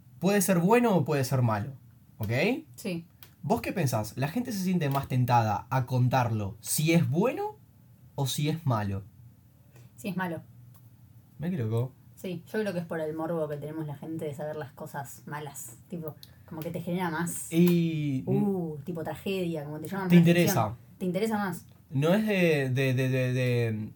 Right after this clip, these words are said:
Speaker 1: de,
Speaker 2: ¿Qué
Speaker 1: de
Speaker 2: te,
Speaker 1: mala
Speaker 2: qué?
Speaker 1: persona de querer saber lo mal que está esa cosa o
Speaker 2: ¿Pero
Speaker 1: algo
Speaker 2: qué
Speaker 1: así.
Speaker 2: te va a interesar más? Ponele que, que no sé. Te enterés que en las noticias.
Speaker 1: Ujú.
Speaker 2: Si no serían todas noticias buenas, tipo, lo malo es como que genera más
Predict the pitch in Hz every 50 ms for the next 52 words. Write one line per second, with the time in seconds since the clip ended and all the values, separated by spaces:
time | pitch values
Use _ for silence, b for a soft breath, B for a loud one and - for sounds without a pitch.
0 | - - - 131 120 123 120 117 113 110 107 104 - 117 120 127 147 160 175 170
1 | 165 - - 143 135 - - 175 165 165 156 143 127 120 131 131 151 151 143 123
2 | - 131 131 139 151 151 120 - 135 127 127 127 120 135 147 147 139 135 120 143
3 | 135 120 143 131 120 - - 147 156 165 156 - 135 127 135 139 190 - - 165
4 | 165 175 254 240 220 226 202 196 175 - 180 180 175 151 143 127 - 160 151 147
5 | 147 147 147 147 151 147 143 143 143 139 143 135 127 - - - - - - 151
6 | 156 156 151 - 165 147 135 - - - - - - - - - - - - -
7 | - - - 165 160 175 170 180 175 - 175 160 - - 180 180 185 190 - 175
8 | 131 - 147 139 127 - - - - 139 143 131 120 127 107 110 123 185 190 185
9 | 180 175 170 165 160 160 165 165 151 156 151 165 156 151 175 175 160 131 - 170
10 | 147 147 143 143 147 160 190 180 170 - 143 127 135 139 139 - 151 147 156 151
11 | 151 151 160 - - -